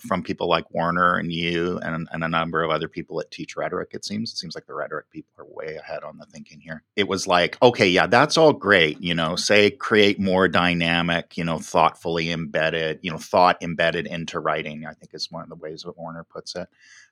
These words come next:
and really emphasize that. Someone put forward the point is some students are at such a troubled space in their ability to write that they almost need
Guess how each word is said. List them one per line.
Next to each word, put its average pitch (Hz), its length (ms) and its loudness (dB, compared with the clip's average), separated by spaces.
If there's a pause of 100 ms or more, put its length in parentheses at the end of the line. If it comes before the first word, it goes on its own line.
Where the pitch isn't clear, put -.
and 90 160 -4
really 90 280 2
emphasize 82 580 -2
that. 82 360 0 (200)
Someone 147 640 0
put - 180 -4 (240)
forward 202 280 2
the 190 60 -2
point 101 400 -2
is 85 300 -8 (200)
some 120 280 2
students 107 580 0
are 87 220 2
at - 120 -6
such - 680 0
a 87 500 -2 (220)
troubled 101 480 2
space - 560 0
in 95 140 -4
their 87 140 2
ability 87 460 -2
to 92 220 -8
write 80 460 -4 (460)
that 90 160 0
they 92 120 2
almost 98 340 0
need 90 640 -2